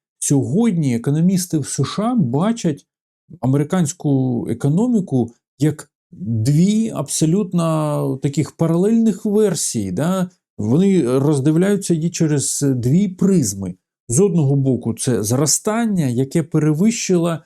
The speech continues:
всі очікування, а з іншого боку, це похмурі перспективи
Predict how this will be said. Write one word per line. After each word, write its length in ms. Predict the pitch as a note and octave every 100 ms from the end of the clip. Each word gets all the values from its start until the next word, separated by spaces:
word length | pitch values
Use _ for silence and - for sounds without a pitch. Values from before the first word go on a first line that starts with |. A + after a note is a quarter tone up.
| _ _
всі 480 | - - F#3 G#3 G#3+
очікування, 840 | G3+ G3 - F3 F3 B2+ A#2+ A2 A2
а 40 |
з 100 | A#2
іншого 400 | G#3+ C#4 C#4 A#3+
боку, 500 | G3 F3+ E3 - A2+
це 400 | G#2 - F#3+ G3 F#3+ _ _
похмурі 560 | D#3 C#3+ D3+ D#3+ A3+ A3+
перспективи 1200 | - F3+ - - C#3 - C#3+ C#3 C#3 E3+ G#3